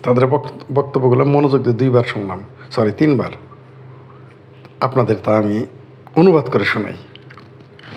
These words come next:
প্রথমত হাসান নিসার বলেছেন, "এটা একটা পাগলামি, ইসরায়েল হামলা করা।" কিন্তু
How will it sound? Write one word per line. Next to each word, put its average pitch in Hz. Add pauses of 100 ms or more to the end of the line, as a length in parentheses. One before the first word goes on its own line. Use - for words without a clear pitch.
(420)
প্রথমত 180
হাসান 165
নিসার 175
বলেছেন, 117 (1300)
"এটা 196
একটা 180
পাগলামি, 151 (1700)
ইসরায়েল 120
হামলা 98
করা।" - (1300)
কিন্তু 185